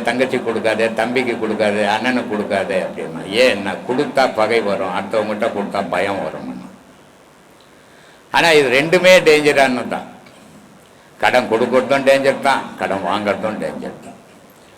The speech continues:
அதனால தான் சொன்னான் இலங்கை வேந்தன், "கடன் பட்டான் நெஞ்சம் போல் கலங்கினான் இலங்கை வேந்தன்." நம்ம வீட்ல ஒரு சாவு நடந்து போச்சுன்னா கூட ஒரு மூணு மாசம்தான் துக்கம் இருக்கும்,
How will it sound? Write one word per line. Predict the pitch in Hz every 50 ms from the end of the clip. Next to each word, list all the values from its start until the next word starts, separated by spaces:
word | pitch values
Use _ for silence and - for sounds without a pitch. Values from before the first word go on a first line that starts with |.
| - - - - -
அதனால | 107 117 123 127 127 123
தான் | 123 135 135 131 117
சொன்னான் | 110 104 104 104 98 95 98
இலங்கை | 98 101 98 87 82 80
வேந்தன், | 87 80 78 76 73 73 - - - - - - - - - - - - - - - - - - - - - - - - - - - - - -
"கடன் | - 127 135 147 151 143
பட்டான் | 135 127 117 113 123 120 113 110
நெஞ்சம் | 113 117 123 117 131 127 123 110
போல் | 110 113 113 117 117
கலங்கினான் | 117 107 117 123 123 123 113 101 110 107 107 110
இலங்கை | 101 98 104 117 113 107 104 101 95
வேந்தன்." | 90 85 85 85 82 82 80 76 - - - - - - - - - - - - - - - - - - -
நம்ம | - 104 117 123 135 147
வீட்ல | 165 151 151 147 135
ஒரு | 131 123 113 - -
சாவு | 120 127 143 147 143
நடந்து | 127 123 113 107 107 113 113
போச்சுன்னா | 110 104 104 101 - 101 98 101 104
கூட | 107 110 117 98 - 98 104 113
ஒரு | 110 110 104 104 120
மூணு | 139 147 139
மாசம்தான் | 131 127 131 127 123 123 123 123 117 110 104
துக்கம் | 104 101 - 117 110 90
இருக்கும், | 82 - - - -